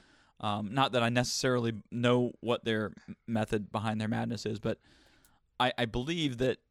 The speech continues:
if you're trying to put together this, this plan to have all of these things going on at the same time, of course, it's not just a clinical convention in any sense. There, there's a, like, maybe a, uh, maybe ten percent of the panels were, were related to, uh,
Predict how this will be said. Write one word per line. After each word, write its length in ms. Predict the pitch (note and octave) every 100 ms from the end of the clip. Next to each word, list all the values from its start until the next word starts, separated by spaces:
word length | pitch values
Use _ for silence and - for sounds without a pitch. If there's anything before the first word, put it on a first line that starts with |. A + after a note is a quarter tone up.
| -
if 240 | B2+ -
you're 100 | B2
trying 280 | - C#3+ C#3+
to 60 | B2
put 160 | B2
together 300 | G#2+ A2 G#2+
this, 240 | G2+ G#2 -
this 200 | A2 -
plan 580 | - - A#2 G#2+ F2+ G#2 _ _ _ -
to 100 | A#2+
have 200 | A2+ A2+
all 340 | - C#3 D#3
of 120 | C#3+ A#2+
these 180 | B2
things 220 | - A#2+ A2
going 240 | A#2+ A#2
on 120 | A#2
at 60 | G2
the 60 |
same 200 | G2+ A2+
time, 200 | G#2+ A2
of 60 | A2+
course, 280 | - C#3+ -
it's 160 | G2
not 320 | B2 B2+ G#2 G2
just 340 | A#2+ A#2 -
a 140 | G#2
clinical 680 | A2 - A#2+ A2+ G#2+ G#2+ G#2 - _ _ _
convention 520 | - G#2+ B2 B2+ A2+ A2
in 160 | A#2
any 220 | B2 C#3
sense. 400 | A#2 A2 A2 -
There, 220 | - A#2 G2
there's 240 | A2+ G#2
a, 320 | A2 G#2+ - G1+ G1+
like, 140 | - E2
maybe 340 | A2 A2 G#2+
a, 160 | G#2+ G2+ - - - - _
uh, 280 | A2 G2 G2
maybe 300 | F2+ A2 G#2
ten 260 | - A#2 G#2+
percent 540 | A#2 A2 C3 A#2 - - _ _ -
of 220 | A#2 F#2+
the 60 |
panels 420 | - G#2+ G#2 G2+ G#2+
were, 340 | G#2 G#2 G2
were 160 | - G#2+
related 420 | G2 G#2 G#2 G2
to, 420 | - G#2 G#2 G#2 G2+
uh, 180 | F#2